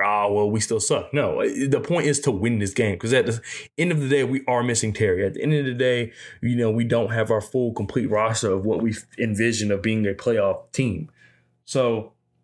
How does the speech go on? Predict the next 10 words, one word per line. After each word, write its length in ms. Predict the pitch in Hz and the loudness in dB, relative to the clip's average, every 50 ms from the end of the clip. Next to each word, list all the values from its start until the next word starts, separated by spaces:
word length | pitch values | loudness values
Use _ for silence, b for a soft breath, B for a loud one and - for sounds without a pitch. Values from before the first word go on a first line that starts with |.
| _ _ _ _ _ 117 | _ _ _ _ _ -4
I'm 200 | 120 123 139 151 | 0 0 2 2
not 200 | 156 156 - 123 | 2 2 0 0
asking 360 | 127 135 143 139 - 120 110 | 0 0 0 -2 -4 -8 -10
for 420 | - _ 123 120 117 87 87 92 | -6 _ -2 0 0 0 -2 0
a 140 | - 110 117 | 0 0 0
blowout, 520 | 113 107 110 120 123 113 104 98 104 101 | 0 0 0 2 2 2 0 0 0 0
but 160 | - 110 107 120 | 0 0 0 0
you 80 | 123 | 0
should 240 | 117 - 123 104 92 | 2 2 0 0 0
win. 300 | 123 123 107 87 - | 0 0 0 0 -2